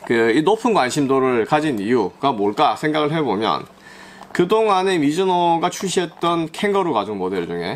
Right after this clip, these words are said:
예를 들어서 모렐리아 투, 또 완전 클래식 모델이죠. 그 다음에 네오 시리즈, 네오 원, 투에 뭐,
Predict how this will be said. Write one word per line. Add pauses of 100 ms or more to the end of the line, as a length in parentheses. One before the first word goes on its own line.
(180)
예를
들어서
모렐리아
투, (360)
또
완전
클래식
모델이죠.
그
다음에 (520)
네오 (260)
시리즈, (120)
네오
원,
투에
뭐,